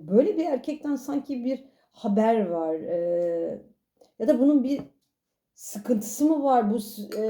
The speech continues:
bu erkeğin, e, bir sorunu mu var bilmiyorum. Böyle bir erkekten böyle bir, e, şey alacaksınız. Hani konuşma,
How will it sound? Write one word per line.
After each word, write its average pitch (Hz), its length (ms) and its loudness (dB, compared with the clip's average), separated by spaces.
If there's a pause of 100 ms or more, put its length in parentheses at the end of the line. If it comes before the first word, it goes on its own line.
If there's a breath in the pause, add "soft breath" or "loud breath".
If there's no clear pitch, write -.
(2750 loud breath)
bu 233 180 2
erkeğin, 330 640 -2 (400 loud breath)
e, 196 280 -2
bir 196 60 -4
sorunu 240 520 4
mu 285 180 4
var 226 240 2
bilmiyorum. 226 400 2
Böyle 233 220 4
bir 247 120 6
erkekten 233 640 0
böyle 226 280 2
bir, 226 240 -6 (320 loud breath)
e, 185 300 -4
şey 226 260 4
alacaksınız. 147 880 -4
Hani 170 340 -12 (1400)
konuşma, 226 960 0